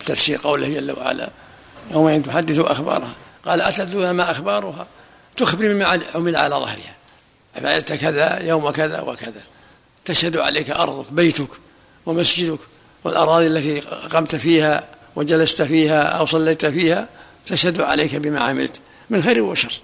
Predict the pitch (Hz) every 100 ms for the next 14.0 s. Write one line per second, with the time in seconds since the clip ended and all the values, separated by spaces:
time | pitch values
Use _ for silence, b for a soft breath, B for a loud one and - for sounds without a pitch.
0 | b b b _ _ - 185 - 147 160
1 | 165 165 170 151 135 139 117 - - _
2 | _ _ _ _ 165 165 170 180 180 175
3 | 160 156 160 147 151 160 175 180 170 170
4 | - - b b b b 156 160 160 180
5 | 185 175 - - b b b b 156 156
6 | 156 180 208 208 156 - _ - _ -
7 | 165 170 170 170 190 190 190 196 - B
8 | - 147 147 143 151 147 127 127 131 131
9 | - - - - - B B B B B
10 | 160 170 160 147 139 147 151 147 151 131
11 | 156 139 143 156 175 - 151 147 151 151
12 | 160 147 139 143 170 185 B B B 156
13 | 156 156 156 170 170 165 123 117 -